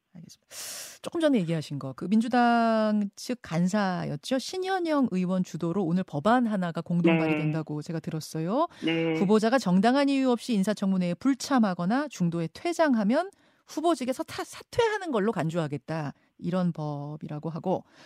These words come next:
Speaker 1: 또
Speaker 2: 네.
Speaker 1: 청문회 답변 시에 자료 제출 거부하거나 모욕적인 언사하면 국회 모욕죄로 처벌한다. 이런 내용이 동시에
Speaker 2: 음.
Speaker 1: 담긴 어떤 개정안.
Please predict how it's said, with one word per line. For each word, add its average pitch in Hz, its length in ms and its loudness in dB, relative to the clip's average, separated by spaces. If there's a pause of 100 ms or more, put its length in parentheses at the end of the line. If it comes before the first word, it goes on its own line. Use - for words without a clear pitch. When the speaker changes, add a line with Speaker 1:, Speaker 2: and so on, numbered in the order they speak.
(120)
Speaker 1:
또 302 80 -2
Speaker 2:
네. 285 160 2
Speaker 1:
청문회 381 500 -2
답변 240 380 2
시에 247 180 0
자료 202 300 -2
제출 208 280 -2
거부하거나 175 720 -2 (200)
모욕적인 247 680 4
언사하면 165 680 -2 (220)
국회 214 300 0
모욕죄로 220 600 2
처벌한다. 160 640 0
이런 220 260 2
내용이 196 260 0
동시에 196 340 0
Speaker 2:
음. 170 40 -2
Speaker 1:
담긴 160 420 -2 (300)
어떤 170 120 -4
개정안. 165 340 -2